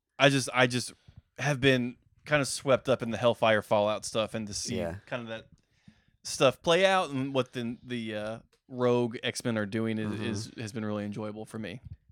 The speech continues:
Speaker 2: And he's got, Nightcrawler's been a character that's popped into Amazing Spider-Man a couple times
Speaker 1: Mm-hmm.
Speaker 2: during, like, the first two hundred issues, so he's been in and out, and they've got fun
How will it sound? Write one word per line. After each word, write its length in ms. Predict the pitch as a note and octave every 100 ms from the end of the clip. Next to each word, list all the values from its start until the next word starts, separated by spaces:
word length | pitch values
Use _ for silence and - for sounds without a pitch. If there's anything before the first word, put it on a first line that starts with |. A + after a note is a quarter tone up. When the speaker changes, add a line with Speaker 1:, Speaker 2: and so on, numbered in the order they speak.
| -
Speaker 2:
And 100 | C#3+
he's 160 | E3+ C#3
got, 280 | C#3 A2 -
Nightcrawler's 600 | A#2+ A#2+ - G2 F#2 -
been 120 | G2
a 60 | F2+
character 400 | F#2+ F2 G2 F2
that's 340 | E2+ - - _ _ _ _ _ _ _ -
popped 280 | F#2 - E2+
into 500 | E2+ E2 F2+ E2+ - G#2
Amazing 360 | G#2+ G2 F#2
Spider-Man 720 | - F#2 F2+ F2+ F2 F2 F2 - _ _
a 40 | B2+
couple 280 | C#3 - B2
times 680 | C3+ A#2 A2 A2 A2 - -
Speaker 1:
Mm-hmm. 200 | G#2+ G2+ G#2 -
Speaker 2:
during, 340 | - A2 G#2+ G2+
like, 300 | G2+ G2 -
the 340 | G2+ G2 G2+ - _ _ _ _ _
first 260 | A#2 G#2 -
two 160 | B2+ A2
hundred 280 | A2 G#2 G2+
issues, 460 | G2 A2+ G#2 G2+
so 420 | - G2 F2 F2 - _ _ _ _ _ _
he's 220 | A#2+ G#2
been 180 | F2+ F#2
in 120 | F2+
and 140 | F2+ F2
out, 260 | F2 E2
and 100 | F#2+ F2+
they've 120 | E2+
got 220 | E2+ E2
fun 560 | - E2+ E2 D#2+ D#2+